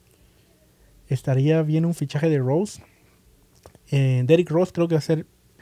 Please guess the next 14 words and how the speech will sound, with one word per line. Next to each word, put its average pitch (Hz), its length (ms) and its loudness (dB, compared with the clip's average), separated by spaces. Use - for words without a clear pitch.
Ese 190 240 2
sería 175 240 0
buen, 165 280 -2
buen 156 320 0
jugador 143 400 0
para 143 160 0
los 127 140 0
Lakers. 165 500 -4
Él 147 140 0
está 175 180 -2
bajo 165 240 -2
contrato 143 400 0
con 143 140 -2
Detroit 156 440 0